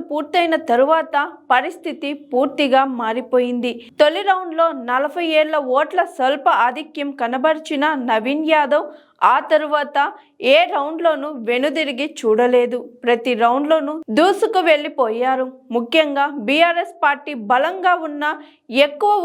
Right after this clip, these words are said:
ఓట్లు వస్తాయని అంచనా వేసిన ప్రాంతంలోనూ కాంగ్రెస్ అభ్యర్థి నవీన్ యాదవ్ స్పష్టమైన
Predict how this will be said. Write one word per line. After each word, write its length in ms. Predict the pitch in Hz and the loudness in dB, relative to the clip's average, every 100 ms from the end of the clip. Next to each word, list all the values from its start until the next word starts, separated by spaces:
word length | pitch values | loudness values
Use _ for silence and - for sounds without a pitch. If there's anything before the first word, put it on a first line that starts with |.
| 330 | 0
ఓట్లు 220 | 320 320 | 0 -6
వస్తాయని 720 | 294 254 262 339 330 302 302 - | -4 -6 -2 0 2 0 -4 -4
అంచనా 440 | 254 262 370 370 | -6 -4 -2 0
వేసిన 420 | 320 285 285 294 | 0 -4 -4 -4
ప్రాంతంలోనూ 920 | 285 277 220 262 277 339 311 277 269 302 - - - | -4 0 0 0 0 0 2 0 0 -8 -14 -20 0
కాంగ్రెస్ 540 | 339 381 392 494 453 294 | 2 2 2 0 2 0
అభ్యర్థి 640 | 226 269 277 233 294 330 | 2 0 0 -2 -6 -4
నవీన్ 480 | 240 254 294 392 415 | 2 2 2 -2 2
యాదవ్ 440 | 285 269 254 262 | 2 2 0 -2
స్పష్టమైన 760 | 262 - 254 - 330 320 294 | -4 -6 -6 0 0 2 -2